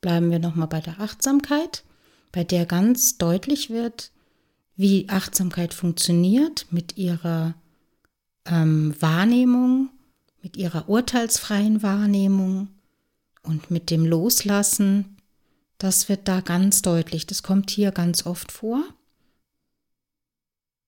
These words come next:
so dass es wirklich einen sehr, sehr guten Übungscharakter hat.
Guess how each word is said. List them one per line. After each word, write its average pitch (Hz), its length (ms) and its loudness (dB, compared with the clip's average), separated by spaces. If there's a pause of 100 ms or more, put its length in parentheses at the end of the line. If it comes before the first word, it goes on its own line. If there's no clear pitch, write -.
(2250)
so 180 220 -2
dass 175 240 0
es - 220 0
wirklich 202 360 0
einen 190 180 2
sehr, 202 240 2
sehr 202 220 4
guten 196 360 -4
Übungscharakter 190 1080 -4
hat. - 320 -20